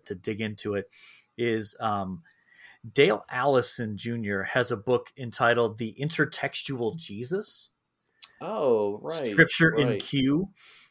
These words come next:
Speaker 1: Now,
Speaker 2: Right.
Speaker 1: it only deals with allusions and echoes that are in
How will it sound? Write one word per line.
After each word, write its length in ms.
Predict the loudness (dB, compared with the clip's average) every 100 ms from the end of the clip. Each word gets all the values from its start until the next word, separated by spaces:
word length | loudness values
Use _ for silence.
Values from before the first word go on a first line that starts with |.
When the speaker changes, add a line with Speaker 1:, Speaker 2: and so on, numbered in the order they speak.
| 4
Speaker 1:
Now, 260 | 6 6 2
Speaker 2:
Right. 240 | -6 -2
Speaker 1:
it 120 | 4 4
only 240 | 4 0
deals 360 | 4 6 6 6
with 220 | 2 2
allusions 720 | -2 0 2 4 2 2 0 2
and 140 | 0
echoes 680 | 2 2 4 6 6 6 2
that 160 | 4 8
are 180 | 8 6
in 440 | 2 2 0 -4